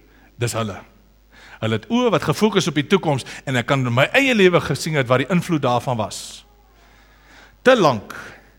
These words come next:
het ons dit gehad en julle onthou 'n era wat kinders net afgelaai is by die sonnaskool, né? Het julle gesien dat dit gebeur nie meer nie?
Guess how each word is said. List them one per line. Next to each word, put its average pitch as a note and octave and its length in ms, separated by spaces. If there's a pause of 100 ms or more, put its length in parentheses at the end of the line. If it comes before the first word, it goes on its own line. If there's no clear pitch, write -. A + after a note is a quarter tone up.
(260)
het C3+ 140
ons C#3 160
dit - 80
gehad C#3+ 420
en D3+ 60
julle C3 160
onthou C3+ 300
'n F#3 80
era F3 240
wat D#3+ 140
kinders D#3+ 460 (340)
net C3+ 180
afgelaai D3+ 440
is C#3 120
by D3+ 80
die C3+ 120
sonnaskool, C3+ 520
né? B2+ 180 (1700)
Het C#3+ 120
julle A3+ 180
gesien A3 380
dat F#3+ 160
dit C3 80
gebeur C3 320
nie D3+ 100
meer A2 260
nie? D3+ 160